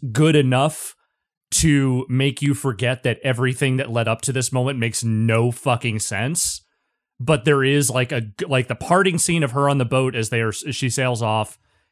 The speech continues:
and him kind of, like, walking back up the beach. Ye-, in combination with the music, there is something there. But this is a case where I feel like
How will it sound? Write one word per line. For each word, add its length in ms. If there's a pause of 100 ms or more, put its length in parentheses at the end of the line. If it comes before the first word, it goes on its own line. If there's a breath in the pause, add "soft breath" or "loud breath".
and 140
him 240
kind 180
of, 80
like, 220
walking 340
back 240
up 120
the 80
beach. 420 (800)
Ye-, 300 (240)
in 240
combination 840
with 160
the 120
music, 580
there 280
is 160
something 540
there. 520 (360 soft breath)
But 160
this 160
is 140
a 80
case 340
where 160
I 100
feel 260
like 340